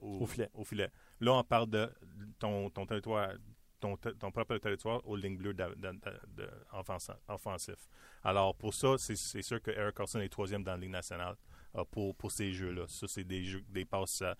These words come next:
Speaker 1: des passes réussies, euh, des, euh, des, euh, sor-, des saut-, euh, des, euh, sorties contrôlées
Speaker 2: Ouais.
Speaker 1: de zone défensive.
Speaker 2: Tandis
Speaker 1: Puis
Speaker 2: que
Speaker 1: Piqué,
Speaker 2: Piqué
Speaker 1: c'est,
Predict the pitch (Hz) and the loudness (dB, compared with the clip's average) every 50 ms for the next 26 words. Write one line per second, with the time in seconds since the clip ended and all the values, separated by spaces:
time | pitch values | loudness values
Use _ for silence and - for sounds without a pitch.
0 | - - - - - - 98 95 - 104 98 - - 101 92 90 - - - 98 | -8 -16 -20 -20 -6 -2 -2 0 2 0 0 0 -2 -4 -4 -2 -2 -2 -2 0
1 | 95 95 95 92 90 87 87 87 85 85 87 85 92 92 87 87 87 85 85 85 | 0 0 2 2 2 2 2 0 0 -2 -2 -4 -4 -2 -2 -2 -2 -2 -4 -4
2 | 90 90 - - - - - - - - 90 87 87 85 85 87 82 85 - - | -6 -8 -12 -14 -18 -20 -20 -18 -10 -6 -4 -4 -2 -2 -2 -4 -4 -4 -4 -4
3 | 101 87 85 - 107 95 90 85 - - 95 87 - - - 95 90 85 85 82 | -4 -6 -6 -8 -6 -6 -4 -4 -4 -4 -6 -6 -6 -6 -6 -4 -4 -4 -4 -4
4 | 87 90 90 87 87 87 87 87 85 85 87 87 87 95 - - - 95 - - | -4 -4 -4 -4 -4 -6 -6 -8 -8 -8 -10 -10 -10 -12 -10 -8 -8 -6 -8 -6
5 | - - 98 95 - 95 90 87 90 92 104 104 104 95 95 92 90 95 98 95 | -6 -6 -6 -4 -4 -4 -4 -2 0 2 2 4 2 2 0 -2 -4 -4 -4 -4
6 | 95 90 - 92 90 - - 95 95 - - - - - 104 101 - - 127 123 | -4 -4 -4 -4 -4 -4 -4 -6 -6 -8 -10 -8 -2 0 0 0 2 4 4 4
7 | 117 123 120 123 117 139 127 - | 6 6 6 8 8 6 6 4